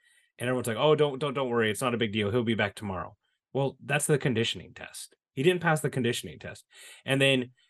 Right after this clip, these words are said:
um, I can see if I can find the direct quote here, but Eric Bieniemy this week said something along the lines of, someone asked him a question along the lines of, "What does Clyde need to learn in this year? What can Clyde do in this year?" And he said, "For Clyde, I think the biggest thing is just to be able to make plays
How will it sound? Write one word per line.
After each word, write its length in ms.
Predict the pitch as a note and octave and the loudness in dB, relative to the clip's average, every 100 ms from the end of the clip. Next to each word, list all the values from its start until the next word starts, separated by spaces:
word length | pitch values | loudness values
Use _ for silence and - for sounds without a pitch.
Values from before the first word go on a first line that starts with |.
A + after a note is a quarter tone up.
| _ _ | _ _
um, 340 | A#2 G#2+ G#2 - | 0 0 0 -2
I 100 | D3+ | -2
can 120 | F3 | 2
see 120 | F#3+ | 2
if 100 | F3 | 2
I 40 | D#3+ | 0
can 120 | B2+ | 2
find 200 | C#3 C3+ | 2 2
the 60 | |
direct 340 | G2+ A2+ C3 - | 2 2 0 0
quote 260 | B2+ B2+ | 0 0
here, 180 | A2 F#2+ | -2 -6
but 160 | F2+ F#2+ | -6 2
Eric 240 | D#3+ G3+ | 2 2
Bieniemy 420 | C#3+ D3 C#3 A2+ | 0 0 0 0
this 220 | A2+ D3 A2+ | 2 0 2
week 260 | B2+ B2 | 0 0
said 200 | - A#2+ | -4 -2
something 240 | D#3 D3 C#3 | 0 0 2
along 280 | B2+ B2+ | 2 2
the 60 | A#2+ | 2
lines 280 | A2+ A2+ A2+ | 0 0 -2
of, 200 | G2+ - _ - _ _ _ _ _ | -4 -6 _ -20 _ _ _ _ _
someone 300 | - D3+ D3 | -4 0 2
asked 260 | C#3 C3+ C3+ | 2 0 -2
him 100 | A#2+ | -2
a 60 | |
question 280 | - B2+ B2+ | 0 -2 0
along 140 | A#2 | 0
the 60 | G#2+ | 0
lines 240 | G#2+ G#2 | -2 -2
of, 100 | G2 | -6
"What 140 | F#2 D3+ | -2 -2
does 100 | D#3+ | -2
Clyde 380 | - C3 C3 A2+ | 0 2 2 0
need 160 | G#2 | -6
to 120 | - | -6
learn 200 | G2+ F#2+ | -6 -6
in 80 | F#2 | -8
this 160 | F2+ G2 | -8 -6
year? 100 | F#2 | -4
What 160 | A2 | -6
can 100 | B2+ | -6
Clyde 300 | G#2+ A#2+ A2 | -4 -2 -2
do 160 | G2 G2+ | -4 -6
in 60 | F#2 | -6
this 160 | E2+ | -10
year?" 100 | F#2+ | -10
And 60 | F#2+ | -10
he 40 | |
said, 200 | F#2+ F2 | -12 -14
"For 80 | F#2 | -14
Clyde, 400 | - D#3 G3 G3 - - - | -2 2 2 0 -8 -20 -10
I 60 | C3 | -4
think 160 | F3 B2+ | -2 0
the 60 | |
biggest 320 | A#2 D#3+ E3+ | 0 0 -2
thing 200 | D3+ D3 | -2 -2
is 100 | C3+ | -4
just 160 | C3+ - | -6 -12
to 40 | G#2 | -6
be 160 | B2 | -2
able 140 | C#3 C3 | -2 0
to 80 | |
make 280 | B2 B2+ - | 0 0 -2
plays 540 | - B2+ B2+ C3 C3 | -2 0 4 4 2